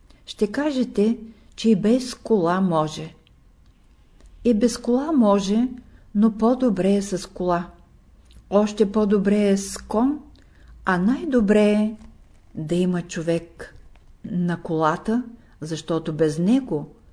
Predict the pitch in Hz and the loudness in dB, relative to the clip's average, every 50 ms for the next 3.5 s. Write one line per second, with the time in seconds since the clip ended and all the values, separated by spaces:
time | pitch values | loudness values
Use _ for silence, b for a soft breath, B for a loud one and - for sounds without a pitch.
0 | - _ - - - - - 160 165 180 202 226 226 - - - - - 175 170 | -20 _ -20 -20 -16 -10 -6 -4 -2 0 0 0 -2 -4 -8 -14 -8 -6 -4 -4
1 | 165 165 - 180 170 160 156 - 170 165 165 - 160 160 160 165 160 - 160 160 | -4 -4 -6 -6 -6 -6 -4 -4 -4 -4 -2 -4 -4 -4 -4 -4 -4 -6 -8 -6
2 | 147 151 143 147 185 240 254 - - - - - - - _ - - 170 170 165 | -4 -4 -2 0 0 -2 -2 -4 -10 -16 -16 -16 -18 -20 _ -12 -8 -6 -4 -4
3 | 160 151 151 - 147 143 147 147 139 | -4 -6 -6 -8 -10 -10 -10 -14 -14